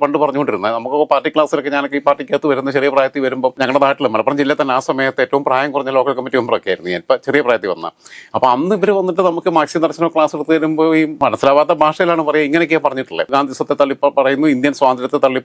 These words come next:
പറയുന്നു, പ-, പാർലമെന്ററി ജനാധിപത്യം പൊള്ളത്തരമാണെന്ന് പറയുന്നു. പക്ഷേ ഇന്ന് അതിന്റെ സുഖം എല്ലാം അനുഭവിച്ചു കഴിഞ്ഞപ്പോൾ പാർലമെന്ററി ജനാധിപത്യം കൊള്ളാം എന്നുള്ളിടത്ത് എത്തിയിരിക്കുന്നുണ്ട്. വിഷയം എന്താണെന്ന് വെച്ച് കഴിഞ്ഞാൽ സി പി എമ്മും ബി ജെ പിയും തമ്മിൽ, ആർ എസ് എസും തമ്മിലായിരുന്നു കാലങ്ങളായിട്ട് അവിടെ സംഘർഷം ഏറ്റവും ശക്തമായിട്ടുണ്ടായിരുന്നത്.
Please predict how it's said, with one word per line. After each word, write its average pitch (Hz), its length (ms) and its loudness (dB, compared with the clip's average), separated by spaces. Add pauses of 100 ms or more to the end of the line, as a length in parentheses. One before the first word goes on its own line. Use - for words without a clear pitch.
പറയുന്നു, 127 360 0 (120)
പ-, 123 180 4
പാർലമെന്ററി 135 500 0
ജനാധിപത്യം 131 600 -2
പൊള്ളത്തരമാണെന്ന് 123 640 2
പറയുന്നു. 110 260 -4 (360)
പക്ഷേ 151 260 2
ഇന്ന് 165 180 2
അതിന്റെ 160 300 0
സുഖം 143 200 2 (600)
എല്ലാം 147 220 4
അനുഭവിച്ചു 143 400 2
കഴിഞ്ഞപ്പോൾ 147 360 2
പാർലമെന്ററി 143 400 2
ജനാധിപത്യം 131 480 -2
കൊള്ളാം 120 280 2
എന്നുള്ളിടത്ത് 92 360 -4
എത്തിയിരിക്കുന്നുണ്ട്. 78 460 -12 (260)
വിഷയം 262 280 2
എന്താണെന്ന് 147 280 2
വെച്ച് 123 180 -2
കഴിഞ്ഞാൽ 107 280 0 (480)
സി 147 140 2 (140)
പി 220 120 0
എമ്മും 208 200 0 (240)
ബി 151 120 2
ജെ 175 100 4
പിയും 160 140 0
തമ്മിൽ, 104 200 0
ആർ 127 120 0
എസ് 147 120 -10
എസും 156 160 -2
തമ്മിലായിരുന്നു 123 460 0
കാലങ്ങളായിട്ട് 127 460 -2
അവിടെ 113 160 -6
സംഘർഷം 107 360 -2
ഏറ്റവും 117 260 -2 (340)
ശക്തമായിട്ടുണ്ടായിരുന്നത്. 90 920 -2